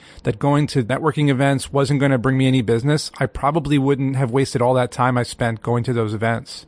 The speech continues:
But luckily for you, it sounds like going to shows actually helped your business. So you did a good job there.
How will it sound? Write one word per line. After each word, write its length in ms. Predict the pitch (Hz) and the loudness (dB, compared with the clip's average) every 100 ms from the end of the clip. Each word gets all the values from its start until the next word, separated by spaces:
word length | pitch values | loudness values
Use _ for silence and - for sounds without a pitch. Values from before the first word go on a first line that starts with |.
| _ | _
But 260 | - 143 135 | -2 0 0
luckily 380 | 147 151 151 131 | 0 0 2 0
for 160 | - | 0
you, 260 | 123 165 170 | 0 2 2
it 100 | 127 | 0
sounds 320 | - 135 131 | 0 2 2
like 300 | 127 127 101 | 2 0 -2
going 220 | - 131 | -2 0
to 100 | 120 | 0
shows 340 | 117 - 127 117 | -2 0 0 2
actually 380 | 120 - 117 110 | 0 -2 -2 0
helped 260 | 151 - | 0 0
your 80 | 131 | 0
business. 380 | 113 110 110 107 | 0 -2 -4 -8
So 180 | - 120 | -4 -4
you 120 | 120 | 0
did 120 | 123 | 0
a 60 | 117 | 0
good 160 | 123 | 0
job 260 | 113 120 123 | 2 0 0
there. 200 | 113 | -4